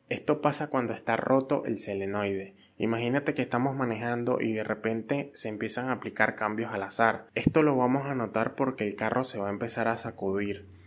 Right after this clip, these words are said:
También puede pasar lo contrario, que estemos acelerando muchísimo y no se aplique el cambio.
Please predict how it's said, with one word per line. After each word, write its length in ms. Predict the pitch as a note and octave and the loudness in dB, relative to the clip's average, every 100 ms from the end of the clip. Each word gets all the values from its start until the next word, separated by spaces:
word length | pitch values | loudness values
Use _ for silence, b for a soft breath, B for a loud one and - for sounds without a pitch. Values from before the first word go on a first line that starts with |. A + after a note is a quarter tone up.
| B B | B B
También 320 | - G#2+ A2+ A#2+ | 2 4 4 4
puede 180 | D3 | 2
pasar 320 | D3+ G#2 G#2+ A#2+ | 2 0 0 2
lo 140 | C3+ | 2
contrario, 640 | A2+ G2 A2 A2 G2+ G2 | 0 0 2 2 0 -6
que 80 | - | -4
estemos 340 | G#2+ A2+ B2 C#3+ | -2 0 0 -2
acelerando 560 | C#3+ A#2 G#2+ G#2+ A#2+ | -2 -2 -2 -2 0
muchísimo 760 | C3+ C#3 - C#3 C#3+ D3 C#3+ C#3+ | 0 -2 -4 -6 -2 -2 -2 -4
y 80 | A#2 | -4
no 160 | A2 G#2 | -4 -2
se 100 | A2+ | -4
aplique 300 | - A2+ G#2 | -4 -4 -2
el 140 | G2 | 0
cambio. 420 | A#2 A#2+ G2 G2 | 2 2 -2 -6